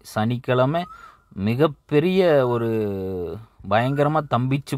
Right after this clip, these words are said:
போகக்கூடிய வாய்ப்பும் இருக்குதுங்க. ஏன்னா, ஏர்போர்ட்டுக்கு பக்கத்துல தான் கொடிசியா இருக்கு. மெயின் டவுன். So, அங்க பார்த்தீங்கன்னா, சரியான கூட்டமா இருக்கு. பார்க்கிங் எல்லாம்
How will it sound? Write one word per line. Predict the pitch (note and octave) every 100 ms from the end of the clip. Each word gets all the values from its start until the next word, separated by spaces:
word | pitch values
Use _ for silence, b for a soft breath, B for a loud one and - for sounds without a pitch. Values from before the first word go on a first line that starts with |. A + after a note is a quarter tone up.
| C3+
போகக்கூடிய | A#2+ A#2 A#2 - A#2+ A#2+ G#2+ A2 B B B
வாய்ப்பும் | G2 A#2 C#3 C#3 G#2+ G2 -
இருக்குதுங்க. | B2 D3+ C#3+ A#2+ A2 A2+ -
ஏன்னா, | - G#2+ C3+ C3 A2
ஏர்போர்ட்டுக்கு | G#2+ B2 C3+ - B2+ B2+ C#3+ A#2
பக்கத்துல | A2+ G#2+ A#2 A2+ B2
தான் | B2+ -
கொடிசியா | A2 A2+ - A2+
இருக்கு. | G#2 F2+ G#2+ B2 B B B
மெயின் | - G#2+ A2+ C3+ D3+ D3
டவுன். | A2+ A2 B2 A#2+ - _
So, | - - G#2 G#2+
அங்க | G#2
பார்த்தீங்கன்னா, | G#2 G#2 B2+ C#3 -
சரியான | - G#2 G2+ A#2+ C3 C#3+
கூட்டமா | C3 B2 A#2+ A#2
இருக்கு. | A2+ G2+ A#2+ A2
பார்க்கிங் | - G#2 B2 B2+ B2+ B2+
எல்லாம் | B2 C3+ D#3